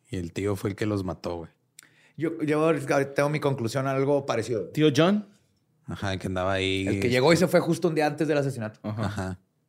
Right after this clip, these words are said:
Speaker 1: Estaba escondido en el ático, güey. Y luego ya, eh, hizo todo el pedo, luego regresó. Ah, ¿qué pasó aquí?
Speaker 3: Ujú.
Speaker 2: Podría ser.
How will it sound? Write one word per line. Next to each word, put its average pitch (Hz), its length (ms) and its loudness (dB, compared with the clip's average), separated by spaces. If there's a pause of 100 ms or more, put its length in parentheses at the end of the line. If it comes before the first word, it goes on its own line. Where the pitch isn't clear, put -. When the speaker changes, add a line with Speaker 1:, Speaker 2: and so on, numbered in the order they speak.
(180)
Speaker 1:
Estaba 101 240 -8
escondido 98 340 -4
en 101 60 -4
el 95 120 -4
ático, 107 420 -4
güey. 98 180 -8 (1040)
Y 90 100 -10
luego 82 480 -6
ya, 78 320 -8 (120)
eh, 78 80 -10 (140)
hizo 87 200 -6
todo 95 140 -4
el 92 80 -2
pedo, 120 260 0
luego 90 220 -2
regresó. 85 420 -6
Ah, 139 180 -4
¿qué - 140 -8
pasó 139 280 -6
aquí? 131 260 -8 (220)
Speaker 3:
Ujú. 117 280 -12 (560)
Speaker 2:
Podría 87 240 -8
ser. 85 240 -16